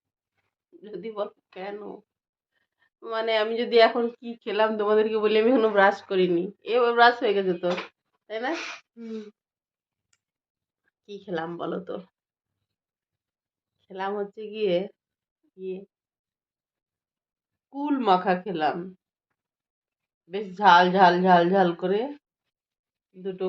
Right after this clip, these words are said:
Speaker 1: কুল। কেউ তো খাবে না আমি ছাড়া, অল্প বানালাম, কম, আমি খেলাম। সেই জন্য বলছি বেঁচে থাকাটা সার্থক হয়ে গেল। একটু আগে খেলাম, মানে এখন একটু মুখটা ঠিক হয়ে গেল, নইলে কথা বলতে পারতাম না, এত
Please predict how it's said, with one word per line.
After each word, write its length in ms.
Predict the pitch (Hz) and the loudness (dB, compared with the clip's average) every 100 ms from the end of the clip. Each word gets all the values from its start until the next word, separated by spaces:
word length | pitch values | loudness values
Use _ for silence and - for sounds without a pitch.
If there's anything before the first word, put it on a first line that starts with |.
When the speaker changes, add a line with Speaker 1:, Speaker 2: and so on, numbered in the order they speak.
| 185 | -8
Speaker 1:
কুল। 140 | 196 185 | -12 -12
কেউ 140 | - 226 | -6 -2
তো 60 | 262 254 | -2 4
খাবে 200 | 214 220 | 4 6
না 40 | 208 196 | 4 4
আমি 100 | 196 | 2
ছাড়া, 220 | 202 190 202 269 - _ - 170 | 0 2 2 -2 -12 _ -14 -12
অল্প 160 | 185 202 190 | -12 -10 -6
বানালাম, 400 | 180 180 190 208 - | -2 -2 -2 -4 -8
কম, 200 | 190 202 240 _ _ _ _ _ _ _ _ _ - | -14 -16 -18 _ _ _ _ _ _ _ _ _ -18
আমি 140 | 185 190 190 | -16 -16 _
খেলাম। 300 | 185 - 196 _ _ _ _ _ _ _ _ _ _ _ _ _ _ _ _ _ - | -16 -16 -16 _ _ _ _ _ _ _ _ _ _ _ _ _ _ _ _ _ -14
সেই 140 | 202 | -8
জন্য 120 | 214 226 220 | -6 -4 -4
বলছি 160 | 214 214 | -2 -2
বেঁচে 180 | 190 190 185 | -2 0 0
থাকাটা 240 | 190 185 190 | 0 0 -2
সার্থক 340 | 190 180 190 196 | -6 -8 -14 -14
হয়ে 140 | 165 | -12
গেল। 120 | 165 170 185 _ _ _ _ _ - | -10 -12 -14 _ _ _ _ _ -16
একটু 180 | 214 - 254 214 | -16 0 4 4
আগে 180 | 214 240 240 | 4 2 2
খেলাম, 340 | 262 226 208 202 208 | 4 8 8 6 2
মানে 160 | 214 214 | 4 4
এখন 160 | 208 233 220 | 2 0 -4
একটু 140 | 220 220 | -6 -10
মুখটা 260 | 208 208 214 214 | -10 -10 -12 -12
ঠিক 140 | 214 196 | -14 -8
হয়ে 140 | 202 190 | -4 0
গেল, 120 | 185 185 202 | 0 2 2
নইলে 220 | 208 208 220 | 2 2 0
কথা 140 | 233 214 | 4 4
বলতে 160 | 202 196 | 4 2
পারতাম 260 | 190 190 190 | 0 0 0
না, 60 | |
এত 80 | 180 | 0